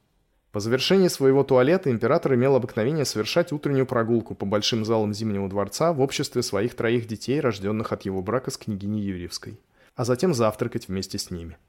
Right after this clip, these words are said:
Монарх столь дорожил этой привычкой, что если кто-то из детей бывал болен, то он завтракал возле больного. Но в тот день без четверти девять его Величество просил свою жену княгиню и юного князя Георгия, своего восьмилетнего сына,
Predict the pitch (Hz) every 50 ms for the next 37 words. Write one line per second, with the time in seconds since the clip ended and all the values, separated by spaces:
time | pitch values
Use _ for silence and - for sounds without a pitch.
0 | _ _ _ _ _ _ _ _ _ _ _ _ _ _ _ - 110 117 139 175
1 | 170 - - - - 165 160 143 147 139 147 151 143 147 156 139 123 117 - 117
2 | - - 107 110 110 135 180 - - - 117 98 - - 107 117 131 - 131 123
3 | - - 151 147 139 123 117 110 113 - - 117 101 110 107 107 107 104 101 110
4 | 131 165 185 170 120 98 - 113 117 127 117 110 123 135 - 151 135 - 131 123
5 | 107 101 104 104 110 107 104 110 101 98 92 85 78 76 - - _ _ _ _
6 | _ _ _ _ _ - 120 143 - - 170 151 123 131 180 208 214 160 143 -
7 | - - 151 147 - 143 131 - - 120 113 139 165 180 170 - - 120 117 117
8 | 120 135 147 165 190 - - 151 - 143 123 - 127 123 123 - 151 135 - 127
9 | 120 123 127 117 127 127 131 139 - - 123 117 110 110 135 180 196 185 147 123
10 | 117 113 127 135 127 117 117 113 - - 120 113 107 117 107 98 107 110 120 160
11 | 196 190 151 131 117 110 - - 110 107 110 110 101 101 - - 110 104 113 107
12 | 92 - 98 98 95 - - 147 170 170 135 107